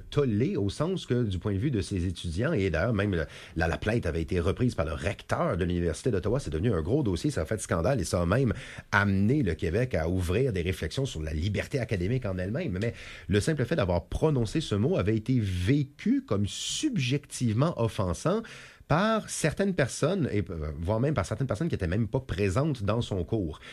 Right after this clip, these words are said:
Et jusqu'à quel point est-ce qu'on peut permettre à un individu de venir subjectivement et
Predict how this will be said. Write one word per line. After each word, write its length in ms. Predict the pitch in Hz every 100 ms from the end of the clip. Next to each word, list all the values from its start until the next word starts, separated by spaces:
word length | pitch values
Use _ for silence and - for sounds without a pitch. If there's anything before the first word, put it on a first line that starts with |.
| - - -
Et 120 | 123
jusqu'à 300 | 120 139 185
quel 180 | 185 156
point 160 | 254
est-ce 100 | 285
qu'on 80 | -
peut 140 | 107 95
permettre 360 | 90 87 -
à 20 | 87
un 160 | 90
individu 500 | 104 98 90 90 147
de 80 | 139
venir 460 | 87 95 131 175 -
subjectivement 760 | - 208 156 151 - 131 143
et 100 | 123